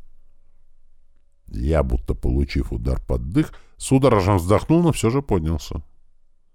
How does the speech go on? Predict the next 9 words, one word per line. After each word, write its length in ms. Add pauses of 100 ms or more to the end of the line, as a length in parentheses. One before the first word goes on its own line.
(360)
«Так-то 400
лучше», — 460
удовлетворённо 760
сказал 380
колдун. 420 (580)
«Ребята, 600 (260)
аккуратненько 720
утихомирьте 760
его». 280